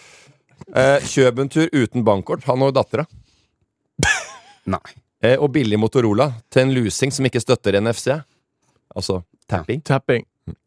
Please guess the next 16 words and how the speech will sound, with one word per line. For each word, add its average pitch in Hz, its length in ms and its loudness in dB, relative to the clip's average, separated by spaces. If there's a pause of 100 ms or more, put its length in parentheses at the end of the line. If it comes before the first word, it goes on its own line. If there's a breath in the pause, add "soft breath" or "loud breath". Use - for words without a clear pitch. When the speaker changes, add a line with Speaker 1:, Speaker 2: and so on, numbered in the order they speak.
(680 loud breath)
Speaker 1:
Så 147 260 2
telefon 139 420 0
kunne 147 160 0
jeg 156 60 0
bare 117 200 2
glemme. 113 320 0 (380)
Fant 151 320 -2
ut 101 100 -2
av 135 120 4
det 110 120 2
når 113 140 0
vi 123 60 -6
kom 120 160 0
i 127 40 2
dansk 117 440 -2
farvann 143 600 0